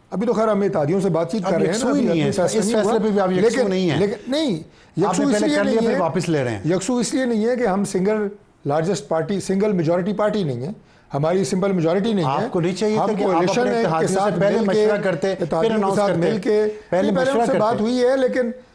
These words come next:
Speaker 1: हतमी तौर पे इसको कैसे करना है, ये एक प्रोसीजर है, उसको कैसे अडॉप्ट करना है,
Speaker 2: प्रेस कॉन्फ्रेंस की क्या
Speaker 1: ये
Speaker 2: जरूरत थी?
Speaker 1: अपनी लोगों के साथ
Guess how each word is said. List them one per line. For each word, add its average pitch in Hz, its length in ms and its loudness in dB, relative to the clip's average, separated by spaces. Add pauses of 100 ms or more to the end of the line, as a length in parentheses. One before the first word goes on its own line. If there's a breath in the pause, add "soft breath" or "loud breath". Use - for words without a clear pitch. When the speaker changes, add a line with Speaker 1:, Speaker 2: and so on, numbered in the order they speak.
(240 loud breath)
Speaker 1:
हतमी 226 360 0
तौर 196 260 0
पे 190 260 0
इसको - 200 -2
कैसे 165 320 -2
करना 185 280 -2
है, 190 180 0
ये 175 200 2
एक 170 100 -4
प्रोसीजर 160 480 -2
है, 190 180 2
उसको 180 180 0
कैसे 160 260 -2
अडॉप्ट 180 320 0
करना 190 240 -2
है, 208 60 0
Speaker 2:
प्रेस 170 160 0
कॉन्फ्रेंस 180 380 -2
की 190 120 -2
क्या 175 120 2
Speaker 1:
ये 226 80 4
Speaker 2:
जरूरत 220 220 0
थी? - 40 -2
Speaker 1:
अपनी 208 160 0
लोगों 190 280 2
के 202 80 0
साथ 185 240 0